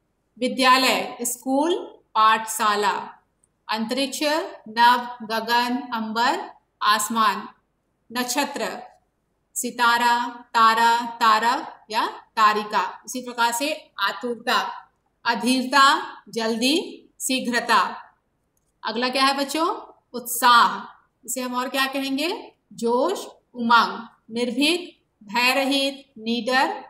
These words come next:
साहसी। विश्व, जगत, जग, संसार, भाव। इसी प्रकार से अटल, अटल को और हम क्या कह सकते हैं? अचल, स्थिर, अडिग। और इसी प्रकार से धन्यवाद,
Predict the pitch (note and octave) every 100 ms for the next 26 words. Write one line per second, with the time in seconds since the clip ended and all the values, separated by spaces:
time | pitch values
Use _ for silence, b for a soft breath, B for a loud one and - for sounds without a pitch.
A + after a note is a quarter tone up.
0 | _ - A3 G#3 G#3+ - B3+ G3+ - -
1 | _ _ _ A3 C4+ - D#4 F#4 - -
2 | - _ _ _ - F3+ A#3 A3+ A#3+ B3
3 | A#3+ - _ G#3 E3+ B3 A#3+ A#3+ B3 -
4 | - - A3+ G#3 A#3 A3 B3+ G4 - -
5 | F#3+ F3 A3 F#3+ - A3 C4 C4 C4 C4
6 | B3+ D4 D#4+ E4+ - - A3+ B3 C#4 D#4+
7 | E4+ - _ _ A#3 A#3 C4+ C#4 C#4+ C#4+
8 | C#4+ C#4 C#4 C4+ C#4+ D4 C#4+ D4+ D4+ D4+
9 | E4 - _ _ _ A3+ A3+ C#4 B3+ B3
10 | C4+ C4 - _ A#3 - C4 C#4 D4 F#4
11 | - - _ _ A3+ A#3+ B3 A3 G3 -
12 | - _ - G#3 A3 B3 B3 B3 A#3+ C#4+
13 | D4 E4 G#3+ A#3 B3 A#3+ A#3 G#3 F3